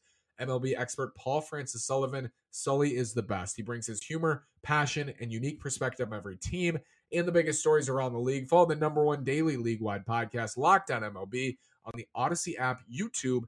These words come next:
and wherever you get your podcasts. Thanks so much for listening.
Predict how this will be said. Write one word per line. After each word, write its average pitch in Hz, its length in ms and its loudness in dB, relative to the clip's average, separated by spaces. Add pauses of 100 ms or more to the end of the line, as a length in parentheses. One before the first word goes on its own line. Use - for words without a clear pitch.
(320)
and 98 80 -18
wherever 98 260 -4
you 113 80 -2
get 107 200 -6
your 120 80 -10
podcasts. 95 480 -8
Thanks 160 200 -2
so 185 160 4
much 196 220 2
for 170 100 2
listening. 156 460 2